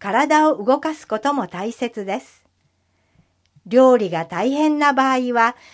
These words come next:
市販の惣菜や缶詰、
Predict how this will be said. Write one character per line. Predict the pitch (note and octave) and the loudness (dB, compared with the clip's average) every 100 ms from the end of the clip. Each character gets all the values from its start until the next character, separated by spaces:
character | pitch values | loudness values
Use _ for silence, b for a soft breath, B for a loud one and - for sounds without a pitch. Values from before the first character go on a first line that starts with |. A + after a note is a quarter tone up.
| B | B
市 | - G#3 | -10 -8
販 | G#3 C#4 C#4+ | -2 -2 0
の | C4 C4 | 0 -2
惣 | C4+ G3 A#3+ | -2 0 0
菜 | A#3+ B3 A3+ A3 | 0 -2 -2 -2
や | G3+ - _ _ | -2 -4 _ _
缶 | - G#3 B3+ | -6 -2 0
詰、 | A3+ A3 G#3 F#3+ F#3+ | -2 -4 -4 -6 -8